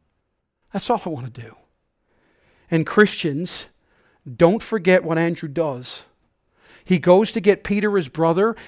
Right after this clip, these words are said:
and he invites, explains, pleads, and draws all at the same time. And little did Andrew know that what Peter would become.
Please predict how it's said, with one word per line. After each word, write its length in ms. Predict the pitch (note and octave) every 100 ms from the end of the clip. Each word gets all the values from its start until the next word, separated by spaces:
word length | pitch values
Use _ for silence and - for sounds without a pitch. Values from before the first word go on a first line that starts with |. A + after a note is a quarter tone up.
| -
and 160 | F3
he 220 | E3+ D#3 D#3+
invites, 480 | D3+ D#3 G#3 G#3+
explains, 720 | F3 - - G#3 G#3 G#3 G#3+ G#3
pleads, 560 | - G#3 G#3+ G#3+ G3+
and 140 | G3 D#3+
draws 500 | - F#3+ F3+ D#3+ D#3
all 180 | F3+ F#3+
at 80 |
the 60 | F#3
same 320 | - G3 F3+
time. 380 | F3 F#3 D#3+ D3 - -
And 160 | F#3 F3+
little 200 | A3 B3
did 120 | A3
Andrew 320 | G#3 A#3 F#3+
know 140 | F3
that 180 | D#3 D#3
what 260 | E3+ F3 -
Peter 220 | F#3 F#3+
would 160 | D3+ C3
become. 380 | C3 D3+ A2